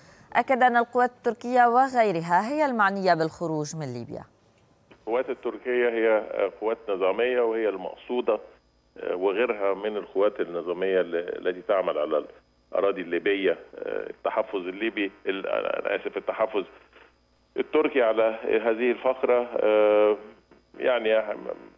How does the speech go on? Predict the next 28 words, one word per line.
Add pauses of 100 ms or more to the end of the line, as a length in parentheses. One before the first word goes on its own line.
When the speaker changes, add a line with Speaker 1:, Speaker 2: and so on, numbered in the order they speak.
(140)
Speaker 2:
لتركيا
أن
توضح
سبب
تحفظها،
ولكن (500)
بالتأكيد، (160)
آه،
ربما
كانت، (200)
آه، (680)
تحاول (240)
أن
تضفي
شرعية
على
هذا
التواجد، (180)
آه،
ولكن
هذه
الشرعية (500)
ليست
لها
محل،
لأنها
تمت (140)
وفقا